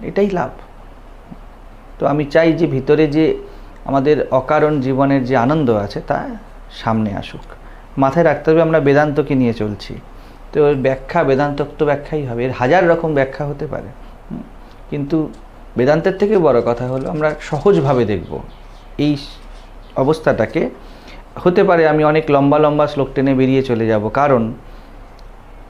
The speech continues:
ব্রহ্মগ্রন্থি আর বিষ্ণুগ্রন্থি বা এই দুটোকে এগিয়ে যে সাধক এসছে তার ম্যাচুরিটি লেভেল হাই হয়েছে, এবং অনেকে যারা এখানে ক্লাস করেনি তারাও এতদিন সঙ্গ করছে, তারা কিছু কিছু বুঝেছে। তো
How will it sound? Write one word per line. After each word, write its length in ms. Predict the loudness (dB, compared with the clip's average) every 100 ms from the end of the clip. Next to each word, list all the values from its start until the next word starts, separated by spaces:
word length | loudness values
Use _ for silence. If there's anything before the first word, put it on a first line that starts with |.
| -20 -20 -20 -20 -8
ব্রহ্মগ্রন্থি 960 | 0 2 4 4 4 2 2 2 2 2
আর 260 | 2 0 -4 -14 -12 -4
বিষ্ণুগ্রন্থি 800 | -2 -2 -2 0 0 -2 -2 0
বা 260 | 2 2 0
এই 140 | -2
দুটোকে 560 | 0 0 2 2 2 0 -4
এগিয়ে 400 | -2 0 2 4
যে 120 | 4 0
সাধক 360 | 0 -2 -4
এসছে 180 | -6 -4
তার 140 | -2
ম্যাচুরিটি 460 | 0 0 0 0 0
লেভেল 360 | 0 2 0 -2 -12
হাই 260 | -4 2 2
হয়েছে, 360 | 0 -6 -12 -16 -18 -18 -6
এবং 200 | -4 -4 -8 -14 -4
অনেকে 240 | 0 2
যারা 180 | 2 4
এখানে 360 | 2 -2 -6 -2
ক্লাস 280 | 0 -2 0
করেনি 380 | 0 2 0
তারাও 220 | 2 2 2
এতদিন 320 | 2 -2 -2
সঙ্গ 320 | -2 -2 -2 -4
করছে, 200 | -4 -4
তারা 120 | -4
কিছু 200 | -4 -8
কিছু 200 | -6 -4
বুঝেছে। 440 | -2 -2 -4 -10 -16 -20 -20 -20 -20 -8 0
তো 240 | 2 0